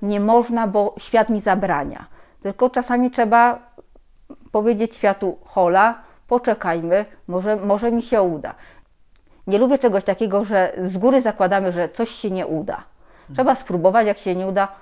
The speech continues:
Speaker 1: trudno, koniec. Lepiej coś spró-, spróbować czegoś i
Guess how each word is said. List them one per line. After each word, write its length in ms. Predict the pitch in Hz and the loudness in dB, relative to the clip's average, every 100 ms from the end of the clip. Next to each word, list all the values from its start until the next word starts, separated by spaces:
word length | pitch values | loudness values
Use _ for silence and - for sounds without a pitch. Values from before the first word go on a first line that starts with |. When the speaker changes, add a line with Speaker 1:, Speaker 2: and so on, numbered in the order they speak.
| - | -18
Speaker 1:
trudno, 440 | - 160 160 160 160 | -8 -6 -6 -8 -10
koniec. 320 | - 151 147 - - - | -12 -12 -12 -16 -16 0
Lepiej 320 | 247 277 277 | 2 2 0
coś 180 | - 247 | 0 0
spró-, 460 | - - 214 220 | -2 -12 -6 -6
spróbować 680 | - - 247 220 233 214 - | -8 -4 2 6 6 6 2
czegoś 400 | - 208 190 220 233 - | -2 2 4 4 2 -6
i 280 | 220 220 | -4 -4